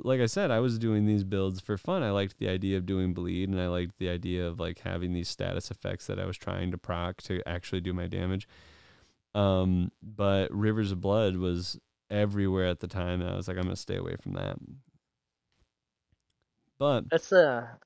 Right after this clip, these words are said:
Speaker 2: I think Alex is using Rivers of Blood, and he's loving it.
Speaker 1: Yeah, it's a really good weapon. It's got great range with its, uh, weapon art where you splash blood everywhere, um, a-, actual rivers of it. And,
Speaker 2: Kind of
Speaker 1: um,
Speaker 2: over it.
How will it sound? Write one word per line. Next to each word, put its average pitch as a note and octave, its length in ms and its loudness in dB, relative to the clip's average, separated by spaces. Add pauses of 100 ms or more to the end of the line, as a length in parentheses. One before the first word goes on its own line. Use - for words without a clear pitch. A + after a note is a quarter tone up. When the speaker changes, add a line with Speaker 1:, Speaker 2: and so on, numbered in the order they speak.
(140)
Speaker 2:
I A#2+ 80 -12
think E3+ 180 -4
Alex A#2+ 380 2
is A2 140 -8
using G#2+ 260 -10
Rivers A2+ 280 -6
of A2+ 120 -8
Blood, A#2 200 4
and A2 80 -8
he's B2 240 -8
loving A2+ 340 4
it. G#2 200 -4 (340)
Speaker 1:
Yeah, A2 360 6 (240)
it's C#3 180 0
a A#3 100 2
really D#3 400 4
good B2 260 4
weapon. G#2+ 600 2 (160)
It's A2 200 0
got A#2+ 220 2
great G#2 280 2
range F#2+ 340 4
with G2 160 -2
its, G2 220 -6
uh, F#2 200 0
weapon F2+ 340 -2
art F#2 260 -2
where F2+ 100 -2
you F2+ 480 -2
splash F2+ 640 -4
blood G2 400 -2
everywhere, F#2 500 -2 (580)
um, F2+ 420 2
a-, - 320 -12
actual G2 440 -2
rivers F2+ 380 0
of F2+ 160 2
it. F#2+ 200 2 (460)
And, F#2+ 480 2
Speaker 2:
Kind F#2 180 2
of A2 80 4
Speaker 1:
um, F2+ 80 -2
Speaker 2:
over A#2 500 -2
it. - 60 -12